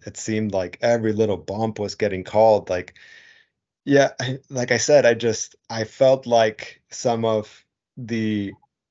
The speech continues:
little bumps were being given to Miami, and then Drake's in the bonus, and then that means shooting foul, and it wasn't being given the other way. Um, and that's what's again, it's just,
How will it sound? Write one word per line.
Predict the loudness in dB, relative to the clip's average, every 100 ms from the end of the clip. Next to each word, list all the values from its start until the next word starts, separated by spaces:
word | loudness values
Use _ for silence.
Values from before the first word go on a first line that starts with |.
| _ _
little | 2 4 4
bumps | 2 2 2 0 -6 -12 -14 -14
were | -4 -4
being | -2 -2 -2
given | 0 0 0
to | -4
Miami, | -6 -2 2 2 2 -2 -2
and | -6 -6
then | -6
Drake's | 0 -2 0
in | -8
the | 2
bonus, | 2 4 2 0
and | -2
then | -4 0
that | 0
means | 0 -8
shooting | -6 -6 -6
foul, | 0 4 4 2 -4 _ _ _ _ _
and | -8 -4
it | 0
wasn't | 0 0 -2
being | 0 0
given | 2 2 2 -2 -2
the | -2
other | 0 -2
way. | -2 -2 -4 -8 -18 _ -2
Um, | 0 0 -6 _
and | 0
that's | 2 2
what's | 2 0 -6 -16 _ _
again, | -2 2 4 2
it's | -4
just, | -6 -6 -6 -12